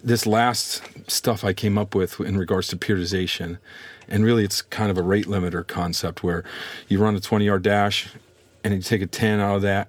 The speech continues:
and it can identify your weakest link. And I had to confirm that it was an optimal method to train, and this last summer we did. And I think I've held off triphasic two because of that, because I know that this system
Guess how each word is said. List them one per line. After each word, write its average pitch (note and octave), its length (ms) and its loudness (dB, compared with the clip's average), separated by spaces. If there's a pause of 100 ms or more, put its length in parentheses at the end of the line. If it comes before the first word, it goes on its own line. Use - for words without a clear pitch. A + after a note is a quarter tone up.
(100)
and G#2 160 0
it G2 120 -2
can G2 140 -2
identify G2 500 0
your F#2 160 0
weakest F#2 360 -2
link. A2+ 380 0 (800)
And G2+ 180 2
I G2 40 0
had A2 180 2
to G2 60 -4
confirm G#2+ 440 2
that G2 80 0
it - 60 -4
was F#2 340 -4
an G2 100 2
optimal G2 520 0 (260)
method G2+ 400 0
to F#2+ 80 -4
train, G2+ 460 2
and F#2 400 -4
this G2 260 -4
last F#2+ 220 -2
summer G#2+ 300 2
we F2+ 100 0
did. G#2+ 480 4 (1500)
And G#2+ 220 2
I G2 100 0
think G#2 440 0 (360)
I've F#2 160 -2
held G#2+ 220 0
off F#2+ 180 0 (140)
triphasic F#2+ 580 0
two A#2+ 180 2
because C3+ 380 0
of A#2 60 0
that, G2 220 2
because G2 280 -4 (100)
I A2 280 4
know G#2 420 4
that F2+ 300 -4
this G#2+ 160 2
system F2 640 -2